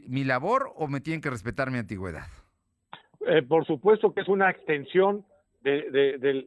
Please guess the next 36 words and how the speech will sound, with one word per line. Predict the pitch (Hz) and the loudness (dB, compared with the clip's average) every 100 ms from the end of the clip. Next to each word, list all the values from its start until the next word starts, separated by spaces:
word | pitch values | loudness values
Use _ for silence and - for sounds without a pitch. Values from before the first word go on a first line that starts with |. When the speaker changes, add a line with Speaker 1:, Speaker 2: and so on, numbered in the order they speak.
| - | -12
Speaker 2:
de | - | -8
tu, | 139 139 135 - | -6 -6 -10 -8
de | 127 127 | -6 -6
tu | 131 | -6
contrato, | 117 131 - 175 170 240 277 _ _ _ _ _ 143 | -4 -4 -2 -2 -2 -8 -16 _ _ _ _ _ -10
este, | 127 - _ 131 131 | -10 -10 _ -4 -4
no, | 127 151 214 - | -4 -6 -6 -2
no | 143 196 | 2 2
reinicia, | 202 175 156 156 180 | 2 -4 -2 -2 -4
no | 175 | -4
se | 190 | -6
tiene | 185 170 170 151 _ _ | -6 -4 -2 -4 _ _
que | 139 | -8
Speaker 1:
Ujú. | 120 | -4
Speaker 2:
cancelar, | 113 127 143 139 165 - - _ _ | -2 0 0 4 2 0 -14 _ _
continúa. | - 143 143 156 165 175 147 - _ _ _ _ _ - | -10 -8 -2 -2 0 0 -2 -10 _ _ _ _ _ -12
Este, | 120 117 - - 110 | -10 -10 -12 -14 -6
Speaker 1:
No | 147 196 | -2 -2
es | 196 | -4
un | 202 | -2
Speaker 2:
continúa | 226 | 0
Speaker 1:
nuevo | 226 | 2
Speaker 2:
su | 185 | 0
Speaker 1:
contrato. | 151 220 135 | 0 0 0
Speaker 2:
antigüedad. | 135 110 - _ _ _ | -2 -6 -8 _ _ _
No | 143 175 | 0 2
es | 214 196 | 2 -2
un | 185 | -4
nuevo | 202 180 | -4 -4
contrato. | - 151 185 208 127 - - - _ - | -4 -2 -2 -2 -4 -12 -20 -20 _ -12
Nosotros | 131 190 185 | -2 -2 -2
incluimos | 185 156 180 175 - | -6 -4 -4 -4 0
que | 196 | 0
es | |
un | 220 196 | 0 2
adendum, | 170 185 240 196 151 | 4 4 4 0 -6